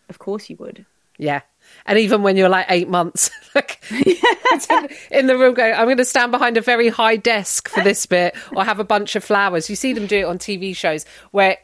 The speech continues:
Speaker 2: in acting, where it can't be explained that the character, you know, it's
Speaker 1: Yeah.
Speaker 2: not in the storyline for the character to be pregnant.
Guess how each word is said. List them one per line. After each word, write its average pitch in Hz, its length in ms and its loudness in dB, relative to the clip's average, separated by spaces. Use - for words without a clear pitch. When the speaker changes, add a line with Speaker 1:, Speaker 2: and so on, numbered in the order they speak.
Speaker 2:
in 208 140 0
acting, 190 440 -6
where 160 120 2
it - 100 -8
can't 175 240 0
be 175 100 -4
explained 156 640 -4
that - 160 -8
the 156 80 -10
character, 160 460 -6
you 175 80 -10
know, 165 100 -2
it's 156 140 -4
Speaker 1:
Yeah. 190 80 -2
Speaker 2:
not 185 140 -2
in 180 60 -4
the 185 60 -2
storyline 160 580 -4
for - 60 -20
the 170 80 -12
character 160 400 -6
to - 140 -20
be 165 80 -12
pregnant. 151 580 -6